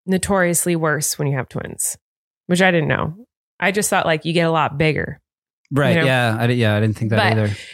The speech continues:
Speaker 1: because your progesterone and H C G levels are so much higher, 'cause you're, you know,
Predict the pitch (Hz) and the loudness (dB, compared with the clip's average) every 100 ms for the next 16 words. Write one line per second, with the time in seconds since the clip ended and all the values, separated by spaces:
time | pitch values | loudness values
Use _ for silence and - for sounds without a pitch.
0 | - 220 254 247 233 233 214 208 185 208 | -6 -4 0 0 2 0 0 -2 2 2
1 | 214 - 233 208 196 180 190 - - 185 | 0 0 0 2 0 0 0 -2 -2 0
2 | 165 180 180 160 160 160 - 160 139 - | 0 2 0 0 0 0 -2 -2 -2 -4
3 | - 262 247 160 151 156 - _ 175 156 | 0 2 2 2 2 0 -8 _ -4 -2
4 | 151 151 _ _ _ _ _ 185 143 135 | 0 -2 _ _ _ _ _ 0 0 -2